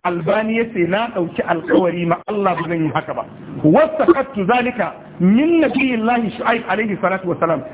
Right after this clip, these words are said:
Ya ce, "Ni ma na kwaikwayo wannan salon ne daga annabi Shu'aibu alaihi salatu wassalam." Da yake cewa, "Ma uridu an ukhalifakum ila ma anhaakum anhu." Ba manufata saba muku akan abin da nake hanan ku ba, na je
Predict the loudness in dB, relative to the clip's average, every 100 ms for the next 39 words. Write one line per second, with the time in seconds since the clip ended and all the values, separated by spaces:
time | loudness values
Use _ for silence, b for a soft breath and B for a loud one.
0 | -2 0 0 -2 0 0 2 2 0 2
1 | 0 2 2 4 4 4 2 0 -2 2
2 | 2 2 -2 -2 -6 -4 0 0 0 -2
3 | 0 -2 -2 -2 -2 0 -2 -2 -2 0
4 | 0 -2 -8 -6 -8 -8 -10 -6 -4 -2
5 | -2 -2 -2 2 2 2 -2 -2 0 0
6 | 0 0 -2 -2 -2 -2 -2 -2 -2 -4
7 | -4 -2 -2 -2 -2 -4 -4 -6 -4 -4
8 | -4 -8 -4 0 2 2 0 0 -2 -2
9 | -4 -8 -14 -10 2 4 4 0 -4 -4
10 | -4 -6 -4 -4 -2 -2 -2 -2 -2 -2
11 | -2 -2 0 -2 -2 -2 -2 -4 -2 2
12 | 2 2 0